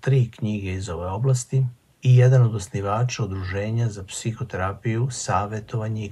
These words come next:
coaching Srbije dve hiljade sedme. Školovao sam se i usavršavao u Nišu, Beogradu, Londonu i Los Angelesu.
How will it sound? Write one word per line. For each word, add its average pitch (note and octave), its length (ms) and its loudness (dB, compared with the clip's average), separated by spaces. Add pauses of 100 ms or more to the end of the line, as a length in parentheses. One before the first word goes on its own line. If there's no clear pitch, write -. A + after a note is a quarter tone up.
coaching G2 480 -6
Srbije E2 540 -8 (560)
dve F2+ 240 -4
hiljade G2+ 360 -8
sedme. G#2 460 -4 (600)
Školovao A#2+ 680 0
sam B2+ 240 2
se B2 240 0
i G#2 100 -2
usavršavao G#2 1040 0
u F2 200 -6
Nišu, B2+ 600 2 (180)
Beogradu, A2+ 800 2 (300)
Londonu G#2+ 720 -2 (340)
i A#2+ 120 -2
Los A2+ 240 -2
Angelesu. G2 640 -2